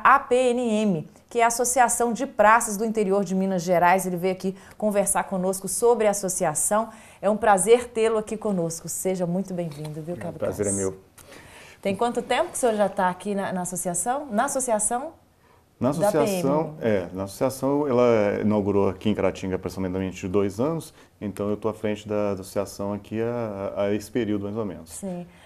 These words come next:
Speaker 1: mas já é do Corpo de Bombeiros aqui da cidade, já tem já há bastante tempo,
Speaker 2: É,
Speaker 1: né?
Speaker 2: desde que inaugurou, né? Tem dois anos e meio mais ou
Speaker 1: Sim.
Speaker 2: menos que inaugurou o bombeiro aqui em Caratinga, então desde que inaugurou eu vim pra cá. Eu trabalhei primeiro em,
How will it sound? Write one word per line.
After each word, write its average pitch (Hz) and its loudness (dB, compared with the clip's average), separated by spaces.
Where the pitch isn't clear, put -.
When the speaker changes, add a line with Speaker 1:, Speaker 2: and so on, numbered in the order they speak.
Speaker 1:
mas 190 0
já 214 6
é 208 8
do 196 -4
Corpo 190 -2
de 196 -4
Bombeiros 185 -2
aqui 185 -6
da 170 -4
cidade, 170 -6
já 180 -8
tem 175 -6
já 170 -8
há 165 -10
bastante 170 -10
tempo, 95 -4
Speaker 2:
É, 92 -2
Speaker 1:
né? 90 0
Speaker 2:
desde 104 -2
que 131 -2
inaugurou, 131 2
né? 92 -4
Tem 98 -4
dois 98 0
anos 104 0
e - -2
meio 104 2
mais 98 0
ou 101 -2
Speaker 1:
Sim. - -2
Speaker 2:
menos 101 -2
que 101 -8
inaugurou 95 0
o 90 -2
bombeiro 92 -2
aqui 92 -6
em 92 -6
Caratinga, 131 -4
então 104 2
desde 113 4
que 117 -4
inaugurou 110 4
eu 107 4
vim 117 0
pra 143 0
cá. 104 2
Eu 92 0
trabalhei 95 0
primeiro 95 -2
em, 90 -4